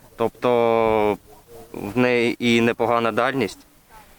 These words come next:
е, та хлопці працюють і попадають дуже чітко. Больно. <laughs> Очень больно.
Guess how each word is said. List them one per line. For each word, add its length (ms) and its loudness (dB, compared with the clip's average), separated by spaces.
е, 640 0
та 640 0
хлопці 380 -2
працюють 840 0
і 300 0
попадають 420 -2
дуже 200 -4
чітко. 360 -14
Больно. 340 0
<laughs> 400 0
Очень 460 2
больно. 320 2